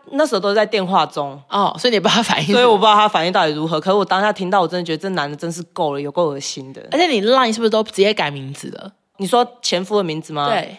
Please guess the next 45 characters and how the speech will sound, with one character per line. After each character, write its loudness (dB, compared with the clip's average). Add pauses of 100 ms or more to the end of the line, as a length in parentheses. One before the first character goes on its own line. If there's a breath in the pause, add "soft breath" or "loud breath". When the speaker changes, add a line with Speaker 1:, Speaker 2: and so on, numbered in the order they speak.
Speaker 1:
就 -12
叫 4 (180)
大 4
大 2
大 2
渣 0
男 -6
啊。 -8 (100)
Speaker 2:
<laughs> -4
改 4
成 0
大 4
大 2
大 0
渣 -2
男。 -8
Speaker 1:
对。 0 (120)
Speaker 2:
那 0
小 4
三 0
呢？ -2
你 -6
有 0
存 -6
吗？ -8
Speaker 1:
小 0
三 2
我 4
有 4
存， -6
可 -6
是 -6
他 0
的 -4
名 -2
字 -6
我 -4
没 -8
有 -2
改。 -14 (140)
Speaker 2:
啊， -8 (160)
比 -18
较 2
好 4
找。 -4